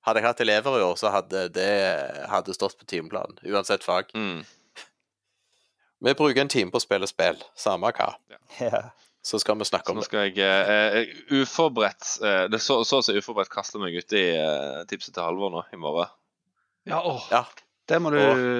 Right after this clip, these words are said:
Speaker 4: det må du
Speaker 3: Og
Speaker 4: høre
Speaker 1: og
Speaker 4: hvordan går.
Speaker 1: det, ja, det må vi få høre om neste podcast-episode.
Speaker 2: Ja, det skal dere
Speaker 1: Hvordan,
Speaker 2: få.
Speaker 1: hvordan det gikk. Ja.
Speaker 2: Mm.
Speaker 1: Og med det som, eh, avrunding da,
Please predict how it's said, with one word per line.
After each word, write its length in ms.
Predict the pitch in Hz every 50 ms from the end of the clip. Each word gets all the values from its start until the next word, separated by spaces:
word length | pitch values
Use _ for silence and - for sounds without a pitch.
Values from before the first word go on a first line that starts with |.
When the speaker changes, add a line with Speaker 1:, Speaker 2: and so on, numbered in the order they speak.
| 123 123
Speaker 4:
det 160 | 117 127 135 151
må 100 | 151 143
du 40 | 127
Speaker 3:
Og 60 | 135
Speaker 4:
høre 240 | 143 - 165 160 143
Speaker 1:
og 60 | 143
Speaker 4:
hvordan 160 | 143 135 120 -
går. 80 | 117 113
Speaker 1:
det, 440 | 123 135 139 143 143 123 113 113 110
ja, 120 | 120 127
det 180 | 127 143 151 160
må 100 | 175 165
vi 120 | 151 147 147
få 100 | 156 147
høre 120 | 131 107
om 80 | 113 131
neste 340 | 123 104 - - 131 139 135
podcast-episode. 920 | - 120 123 - - 139 117 - - 123 - - 92 95 90 82 82 82 -
Speaker 2:
Ja, 80 | - 131
det 80 | 139
skal 160 | - 147 120
dere 120 | 110 - 113
Speaker 1:
Hvordan, 140 | 110 110 110
Speaker 2:
få. 80 | 113
Speaker 1:
hvordan 200 | - 120 117 -
det 120 | - 110 104
gikk. 340 | 101 101 98 - _ - - _ - - - - - -
Ja. 140 | 101 107 117 131 - _ -
Speaker 2:
Mm. 280 | 120 110 95 95 101 - _ _ _ _ _ _ _ -
Speaker 1:
Og 100 | 143 165
med 100 | 190 185
det 180 | 196 208 220
som, 360 | - - 202 185 175 175 175 170
eh, 480 | 160 147 139 127 110 104 98 92 90 87
avrunding 440 | - 139 170 226 294 302 262 185 110
da, 140 | 101 90